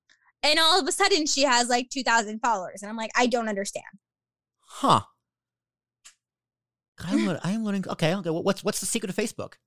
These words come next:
Speaker 2: I'm just gonna, I'm just gonna keep digging here. I'm learning so much. <laughs>
Speaker 1: <laughs> Honestly, I don't understand Facebook, and Facebook is gonna die one day.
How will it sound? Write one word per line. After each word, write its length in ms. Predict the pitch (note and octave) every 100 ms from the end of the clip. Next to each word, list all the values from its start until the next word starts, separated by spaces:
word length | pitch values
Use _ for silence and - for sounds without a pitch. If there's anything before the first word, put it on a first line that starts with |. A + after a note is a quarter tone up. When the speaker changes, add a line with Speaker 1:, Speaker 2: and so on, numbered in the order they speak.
| _ _ -
Speaker 2:
I'm 80 |
just 60 | G#3
gonna, 120 | A#3+
I'm 60 | A3
just 100 | A3
gonna 100 | G#3+
keep 200 | F3 C#3
digging 220 | F3+ D#3+
here. 100 | A2+
I'm 60 | C3+
learning 160 | E3+
so 160 | C#3 D3
much. 360 | E3+ D3 F#4+ -
<laughs> 60 | - D3+ - - _ _ _
Speaker 1:
<laughs> 340 | - F#4 F#4+ - _ -
Honestly, 380 | D#4+ F#4 F#4+ F#4+
I 60 | D#4+
don't 200 | C4+ B3
understand 460 | A#3+ C#4 A#3+ A#3+
Facebook, 420 | A#3+ - - C#4+
and 180 | C#4+ C4 -
Facebook 500 | C4 B3 - D4+ D4 -
is 380 | C4 C4 A#3+ - - A3+
gonna 220 | A#3 A3+
die 300 | G3+ F#3+ A3
one 260 | A3+ A#3+ B3+
day. 260 | C4 C4+